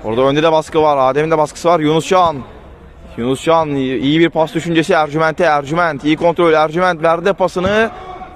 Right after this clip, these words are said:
Orada Adem. Uzaklardan Kadir. Onun şutu kaleyi bulmuyor. Kadircan. Bugün No More kadrosunda Samet Akın'ı göremiyorum.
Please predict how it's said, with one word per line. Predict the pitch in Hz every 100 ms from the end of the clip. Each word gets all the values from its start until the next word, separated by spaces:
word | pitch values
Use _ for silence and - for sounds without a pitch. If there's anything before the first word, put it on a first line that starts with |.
| - - - 107
Orada | 104 107 123 147 175 - - 113
Adem. | 113 127 165 175 151 120 - - - - - - 147
Uzaklardan | 185 180 208 202 226 254 262 240 226 202 175
Kadir. | 170 165 190 214 190 165
Onun | 156 160 170
şutu | - 175 160
kaleyi | 165 165 165
bulmuyor. | 190 185 175 175 170 - - - - - - - - -
Kadircan. | - 139 151 139 185 180 151 127 110 - - - - - - - - - - - - - - -
Bugün | 123 139 165 175 143 147
No | 170 185
More | 185
kadrosunda | 180 170 165 156 175 165 180 185 -
Samet | - 151 160 175
Akın'ı | 196 196
göremiyorum. | 196 185 175 165 170 196